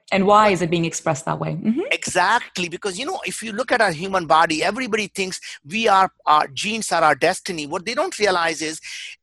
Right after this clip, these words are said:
Speaker 2: every one of us as humans, ninety-nine point five percent of our genes are same. In fact, us and the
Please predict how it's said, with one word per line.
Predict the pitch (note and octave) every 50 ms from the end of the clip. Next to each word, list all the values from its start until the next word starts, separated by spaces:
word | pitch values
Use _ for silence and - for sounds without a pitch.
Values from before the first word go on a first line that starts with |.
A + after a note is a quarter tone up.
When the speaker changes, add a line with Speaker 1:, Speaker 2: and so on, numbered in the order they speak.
| _ -
Speaker 2:
every | F#3+ G#3+ A3+ G3 A3 C4+ C4
one | B3 G3+ G3+ G#3 G#3
of | G3+ F#3+ - - -
us | G3 F3+ D#3 -
as | - F3+ D#3+ C#3 B2 B2+
humans, | D#3 F3+ G3 G#3+ A#3 A#3+ - -
ninety-nine | D#3+ D#3 D#3+ F#3 A3+ A3+ - A3+ G#3+ G#3+ G3 F#3 F3+ F3+ F3+
point | - _ E3+ E3 D#3+ D#3+ -
five | - - D3+ E3 E3+ E3 _
percent | - D3 - - D3 D3+
of | D3 C#3 -
our | D3+ C#3+ C3+
genes | B2 - D3 D3+ D3 C#3 -
are | C#3+ C3+
same. | - - D#3+ D3+ C3 A#2+ - - - - -
In | F3+ F3+
fact, | - - A#3 A#3+ B3 B3 - _ _ -
us | G3+ C#4+ - - -
and | - F#3 F3+
the | E3+ E3+